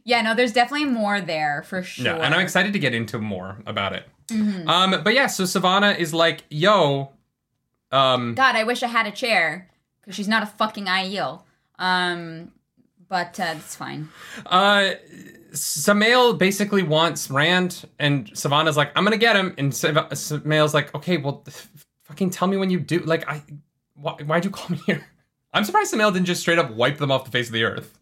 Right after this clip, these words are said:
Speaker 2: for wasting his time.
Speaker 1: Eh, chaos.
Speaker 2: Yeah.
Speaker 1: Having Savannah going around fucking shit up probably helps him.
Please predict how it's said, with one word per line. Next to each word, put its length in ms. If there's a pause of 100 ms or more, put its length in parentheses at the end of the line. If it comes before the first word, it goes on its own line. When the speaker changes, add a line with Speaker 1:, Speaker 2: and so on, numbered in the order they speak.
Speaker 2:
for 100
wasting 300
his 100
time. 380 (200)
Speaker 1:
Eh, 880
chaos. 720 (120)
Speaker 2:
Yeah. 300
Speaker 1:
Having 280
Savannah 540
going 240
around 320
fucking 260
shit 180
up 280 (200)
probably 380
helps 300
him. 260